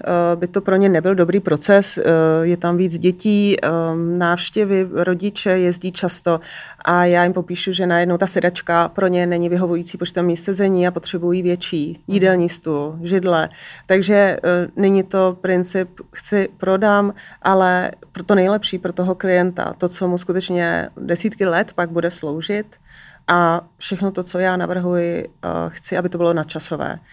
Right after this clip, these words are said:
Speaker 1: Aby jsme u dětí, kterým je například deset let, neudělali přehnaně dětský až infantilní interiér. Naopak už se přenáším do toho, co bude za pět let. Vidím to sama na svých dětech.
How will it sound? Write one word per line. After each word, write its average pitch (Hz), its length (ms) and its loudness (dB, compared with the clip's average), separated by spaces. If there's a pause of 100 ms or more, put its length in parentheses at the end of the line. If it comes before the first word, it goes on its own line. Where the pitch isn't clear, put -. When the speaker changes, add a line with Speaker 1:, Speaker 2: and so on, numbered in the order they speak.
(240)
Speaker 1:
Aby 180 160 0
jsme 180 240 0
u 180 80 4
dětí, 180 800 -2
kterým 175 240 -2
je 175 80 -2
například 180 380 -4
deset 175 280 -4
let, 175 100 0
neudělali 175 720 2 (240)
přehnaně 185 440 2
dětský 175 720 -4 (140)
až 175 160 -10
infantilní 185 720 0
interiér. 160 500 -2
Naopak 170 380 2
už 175 80 -6
se 190 100 -6
přenáším 170 500 0
do 175 100 0
toho, 175 240 0
co 175 140 -10
bude 180 180 -2
za 175 100 -4
pět 180 260 -4
let. 170 220 -2 (480)
Vidím 170 240 2
to 170 80 0
sama 170 240 -2
na 175 100 -2
svých 175 280 -8
dětech. 156 360 -4